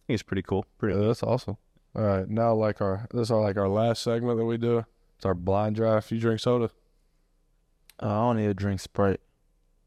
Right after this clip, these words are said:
Speaker 2: You ever drank, like, any sodas? You ever been big on sodas?
Speaker 3: Uh-uh. Dang it.
Speaker 2: We might need a new one.
Speaker 3: Yeah, I ain't.
Speaker 1: We'll do, we'll do flavors of Gatorade, or, or should we do Powerade?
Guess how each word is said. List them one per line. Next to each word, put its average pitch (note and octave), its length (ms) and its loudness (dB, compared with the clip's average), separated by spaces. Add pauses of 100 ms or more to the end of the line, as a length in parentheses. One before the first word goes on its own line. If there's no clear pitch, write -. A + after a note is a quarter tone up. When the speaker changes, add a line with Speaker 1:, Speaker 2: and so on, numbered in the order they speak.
(360)
Speaker 2:
You A2+ 140 2
ever A2 100 0
drank, A2 300 0
like, A2 220 0
any A#2 160 2
sodas? A#2+ 480 0 (720)
You A#2+ 120 2
ever A#2 100 2
been A#2 100 0
big A#2+ 140 0
on B2 120 0
sodas? B2+ 400 0 (380)
Speaker 3:
Uh-uh. G2 360 2 (520)
Dang E3 360 0
it. G#2 160 -10 (260)
Speaker 2:
We A2 80 -2
might G#2+ 180 2
need G2+ 120 2
a G2+ 80 -2
new A2+ 220 2
one. G#2+ 180 0 (480)
Speaker 3:
Yeah, G#2+ 220 -2
I C3 100 2
ain't. B2 300 -2 (260)
Speaker 1:
We'll A2 160 0
do, C3+ 280 2 (580)
we'll - 60 -20
do F3+ 100 0
flavors A#2+ 320 2
of E2 80 -4
Gatorade, E2 420 -2 (160)
or, C3 200 2
or C#3 180 0
should - 140 -8
we C3 40 -2
do A#2+ 100 0
Powerade? F2 420 -2